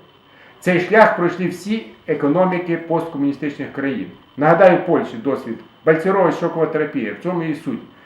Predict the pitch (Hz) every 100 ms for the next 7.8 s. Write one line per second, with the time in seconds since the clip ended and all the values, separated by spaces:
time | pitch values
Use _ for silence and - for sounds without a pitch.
0 | - 151 147 208 190 - 165 - - 156
1 | 165 208 202 139 98 92 - - - 110
2 | 147 190 160 156 165 143 - 190 165 113
3 | - - - - - 185 156 143 151 160
4 | 170 139 139 139 156 139 123 123 185 180
5 | 143 - 180 180 175 170 151 147 143 143
6 | 147 139 139 131 107 92 - - - -
7 | 190 190 185 185 165 113 101